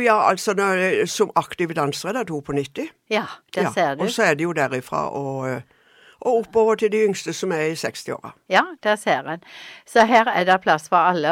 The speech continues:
Speaker 2: og så inviterer de spesielt menn. Men, eh, nå på sommeren, eh, holder det på sommeren igjennom, eller har det, det har aldri ferie, egentlig?
Speaker 1: Eh, jo, når vi er ferdig med Lillesandstane,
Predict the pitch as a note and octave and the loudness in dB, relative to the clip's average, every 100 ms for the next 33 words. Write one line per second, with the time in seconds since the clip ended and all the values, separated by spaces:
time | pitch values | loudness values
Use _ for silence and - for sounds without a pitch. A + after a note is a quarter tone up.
0 | F#3+ D#3 E3+ E3+ - F3 D3+ E3+ D#3+ D#3+ | 2 2 0 0 0 0 0 -6 -6 -4
1 | C3+ D3 D3 - C#3+ D3 C3+ - D3 B2+ | -4 -4 -6 -8 -8 -6 -8 -10 -10 -10
2 | A#2+ F3+ G3+ G3+ G#3 G#3 G3 G3+ A#3 G3+ | -4 -4 -2 -2 -2 -2 -4 -4 0 2
3 | E3 E3+ G3 G3 F3+ F#3+ E3+ F3+ F3+ F3 | 2 -2 0 0 2 0 2 0 0 -4
4 | D#3 F#3 E3+ D3+ E3 D#3+ D3+ F3+ G#3+ G#3 | 0 -2 -2 -6 -2 -2 -2 -2 0 2
5 | F#3 E3+ E3 E3 D#3 E3 E3 D#3 E3 F3 | 4 4 2 0 2 4 4 2 -4 -2
6 | D#3 C3 C#3+ A#3+ F4 A3 A3 A3+ A3 B3 | -4 -2 -2 -2 0 0 2 4 2 0
7 | F3 - G3+ G3+ G3 G3+ E3+ E3 F3 F3 | -4 -4 0 0 0 0 0 -2 -2 -2
8 | E3+ - C#3 D3+ D#3 F#3+ | -4 -4 -6 -4 -2 0